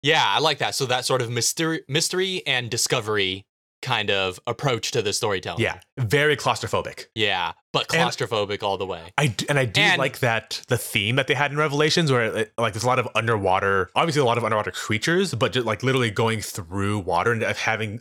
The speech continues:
Speaker 2: like, sections be submerged. That is, a, I think that's a pretty good way to have that tension kind of build, is that maybe, like, the ship is capsizing or something like that, and, like, the level is,
Speaker 1: Right.
Speaker 2: the water levels are rising, and with that,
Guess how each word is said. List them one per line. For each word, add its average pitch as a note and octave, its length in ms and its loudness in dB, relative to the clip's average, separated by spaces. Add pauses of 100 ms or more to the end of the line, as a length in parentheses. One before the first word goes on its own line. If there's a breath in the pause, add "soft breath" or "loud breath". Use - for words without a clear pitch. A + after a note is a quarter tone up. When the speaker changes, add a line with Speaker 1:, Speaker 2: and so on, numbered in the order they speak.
Speaker 2:
like, G#2 160 -2
sections G#2 420 -2
be G#2+ 120 -2
submerged. F#2+ 720 -4 (100)
That A#2 320 0
is, G#2 500 0
a, - 80 -2 (120)
I A2+ 80 2
think F3+ 140 -2
that's D3 140 0
a A#2+ 40 2
pretty B2 220 0
good A#2 140 0
way G2+ 260 0
to G2 160 -6
have F#2 600 -4 (160)
that A2+ 160 0
tension A#2+ 300 0
kind A2+ 180 -2
of F#2 140 -4
build, A2+ 440 0
is C#3 80 0
that G#2+ 140 0
maybe, G#2+ 220 -2
like, G2+ 180 -2
the G2+ 80 -4
ship - 280 -6 (100)
is F#2 680 -2 (380)
capsizing A#2+ 640 0
or B2 60 -2
something B2 240 -2
like A2 140 -2
that, G#2+ 280 0
and, A#2 120 -2
like, G#2 140 -2
the G2+ 80 -2
level G#2+ 520 0
is, A#2+ 120 2
Speaker 1:
Right. F#2 300 2
Speaker 2:
the B2 80 2
water G#2+ 220 4
levels B2 240 4
are G#2 100 2
rising, A2+ 520 0
and G#2 180 -2
with A#2+ 180 2
that, C#3 320 -4